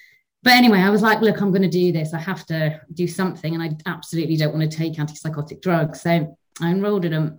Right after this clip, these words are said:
a mindfulness course. And it was really eye-opening for me, and I rebelled against it so much at first. But I used to have to do this body scan for half a day, um, every morning. And, and the first few sessions, it was a bit like,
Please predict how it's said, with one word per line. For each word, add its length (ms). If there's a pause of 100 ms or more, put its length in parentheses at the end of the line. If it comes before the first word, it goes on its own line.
(100)
a 40
mindfulness 800 (340)
course. 580 (760)
And 140
it 60
was 140
really 480 (1000)
eye-opening 720
for 160
me, 140
and 100
I 40
rebelled 480
against 400
it 120
so 280
much 320
at 140
first. 500 (360)
But 280 (120)
I 40
used 200
to 60
have 60
to 60
do 240
this 140
body 300
scan 380
for 120
half 420
a 40
day, 440 (120)
um, 260
every 220
morning. 540
And, 260 (1300)
and 640
the 80
first 340
few 100
sessions, 640
it 80
was 120
a 40
bit 120
like, 180